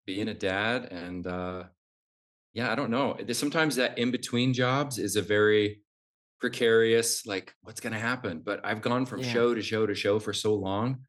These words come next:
Speaker 1: that sometimes the in between, even though it is scary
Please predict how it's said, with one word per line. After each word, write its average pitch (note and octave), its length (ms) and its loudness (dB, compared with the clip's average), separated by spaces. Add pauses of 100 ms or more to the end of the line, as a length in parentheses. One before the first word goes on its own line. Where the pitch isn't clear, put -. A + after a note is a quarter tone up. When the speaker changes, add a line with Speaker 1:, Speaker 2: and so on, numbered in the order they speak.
(420)
Speaker 1:
that F#2 420 -4 (320)
sometimes A#2+ 800 -4 (480)
the G#2 180 0
in A#2 140 4
between, A#2 680 0 (600)
even C3 280 6
though C3+ 180 6
it A2+ 100 6
is G#2 140 2
scary B2 680 2